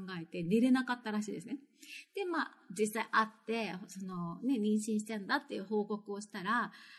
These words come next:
あの、現代ではね、驚くことではないから、それくらいならラインで言ってくれればよかったって言って、無駄に心配したとか言って、冗談で言われたんですけれども、で、あとは、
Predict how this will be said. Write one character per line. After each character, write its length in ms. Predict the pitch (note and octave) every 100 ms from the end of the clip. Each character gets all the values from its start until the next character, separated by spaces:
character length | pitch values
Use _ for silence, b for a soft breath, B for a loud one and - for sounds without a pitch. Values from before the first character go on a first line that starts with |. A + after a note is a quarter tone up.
| B
あ 140 | F3+ F3+
の、 120 | F3
現 260 | F3+ F4+ E4
代 220 | A#3+ G3
で 100 | F3+
は 120 | F3
ね、 100 | F#3 -
驚 400 | A3 A#3 D4+ E4+
く 100 | -
こ 120 | A#3
と 120 | A3
で 120 | G#3
は 100 | F#3+
な 140 | F#3 G3
い 80 | F#3
か 120 | F3+
ら、 140 | F#3
そ 160 | F3 A3+
れ 100 | C#4+
く 120 | D#4
ら 100 | D#4+
い 60 | D#4
な 100 | D4
ら 140 | F#3+
ラ 160 | G#3+ C#4
イ 80 |
ン 60 | C#4+
で 80 | C#4
言 100 | B3+
っ 20 |
て 120 | C#4
く 100 | C4+
れ 80 | C#4
れ 100 | C4+
ば 100 | G3+
よ 140 | F#3
か 120 | G3 -
っ 60 |
た 100 | -
っ 20 |
て 200 | - - - -
言 80 |
っ 20 | -
て、 60 | _ _ _ b b b b _
無 120 | G#3
駄 140 | B3 C#4+
に 100 | C#4+
心 260 | C#4 C4
配 180 | B3+ B3+
し 80 | B3
た 140 | A#3+
と 140 | A#3+ -
か 100 | E3+
言 80 | F3
っ 20 |
て、 260 | G3 F3+ F3
冗 220 | G#3+ G#3+
談 180 | A3 G#3
で 80 |
言 120 | - F3
わ 100 | F3
れ 80 |
た 140 | F3 F3+
ん 60 |
で 100 | F3
す 100 | F3 -
け 100 | F3
れ 60 |
ど 120 | F3+
も、 340 | G#3 D#4+ E4+ - _ _ _ _
で、 140 | C#4+
あ 160 | C#4 D4+
と 160 | D4+ B3+
は、 180 | F3+